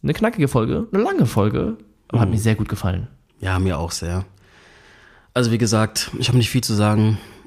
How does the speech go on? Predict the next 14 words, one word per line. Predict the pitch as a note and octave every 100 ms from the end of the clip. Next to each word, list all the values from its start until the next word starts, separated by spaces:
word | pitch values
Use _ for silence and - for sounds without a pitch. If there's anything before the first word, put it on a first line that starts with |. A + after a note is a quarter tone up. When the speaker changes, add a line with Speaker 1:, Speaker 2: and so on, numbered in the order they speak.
| -
Speaker 2:
aber | G#2 G2 F#2+ F#2 F#2+ - -
The |
Culture, | - B2+ A#2 A#2+ A2+ A2 - _ _ _ _ _ _ -
Jedi | A2 G#2+ G#2
Masters, | G#2+ G#2 - G#2 G#2 - - - C#3 - - F3+ - -
<laughs> | F#3 - F#3+ - - G3+ - - -
wir | A2+
sind | C3+
alle | C3 B2+ A2+
da, | A#2 C3 C3
wir | A#2+ A#2
beschützen | A2+ - D3+ - C3+
immer | C#3 B2
noch. | C3+ D3